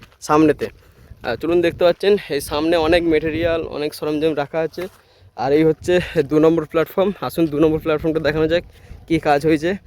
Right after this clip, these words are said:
এই হচ্ছে দু নম্বর প্ল্যাটফর্ম, যেখানে চেকার স্টাইল বসানো হয়েছে, আহ, কিছুদিনের মধ্যেই হয়তো নেম প্লেট বসে গেছে দু নম্বর প্ল্যাটফর্মের। দেখতে পাচ্ছেন দুপাশে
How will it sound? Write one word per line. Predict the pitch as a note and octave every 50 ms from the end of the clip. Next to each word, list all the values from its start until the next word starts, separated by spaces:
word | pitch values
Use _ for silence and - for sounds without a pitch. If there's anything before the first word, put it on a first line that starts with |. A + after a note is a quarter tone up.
| - _ _ _ - _ _ _ -
এই | B2 C3+
হচ্ছে | D3 D#3 - - F3+ F3+ F3 F3+ - - - - C3+ A2+
দু | - C3+
নম্বর | D3 D#3 D#3+ D#3+ E3+
প্ল্যাটফর্ম, | D3+ - E3+ E3 E3 - - F#3 F#3 G3 - -
যেখানে | C#3 C#3+ D3+ D#3
চেকার | D3+ - D#3 - - D#3
স্টাইল | - - E3+ E3 E3
বসানো | D3+ D3+ D#3 D3+ E3 D#3+ E3
হয়েছে, | E3+ E3+ D3+ - F3
আহ, | G3+ G#3 - _ _ _ - - - _ _ - _ _ - B2+ B2+ B2
কিছুদিনের | - C#3 C#3+ D3 D#3+ E3 D#3+
মধ্যেই | D#3+ D#3 D3 D3 D3 F3 F#3+ G#3 F#3+ - - -
হয়তো | D#3+ D#3 - - G3 G#3+ - - - - - _ _ _ - - - - - _ - -
নেম | C#3 D3+ E3 D#3+ C#3+
প্লেট | - - E3+ E3+ D#3+
বসে | D3 D#3 D#3 E3 F3
গেছে | F3 E3+ E3+ - F3+ F#3
দু | F3+ E3 D#3 D#3
নম্বর | E3 E3 D#3 D#3 E3 D#3+
প্ল্যাটফর্মের। | - - D#3+ E3 D#3+ - E3+ E3 E3+ F3+ F3+ - - - - - - - - - - - - - - -
দেখতে | - C#3+ - - D#3+
পাচ্ছেন | D#3+ - - F#3+ G3+ F#3+ - - - - - - - - - -
দুপাশে | B2+ D3 C#3+ - D#3 D#3 - F#3 F3+ F3 D#3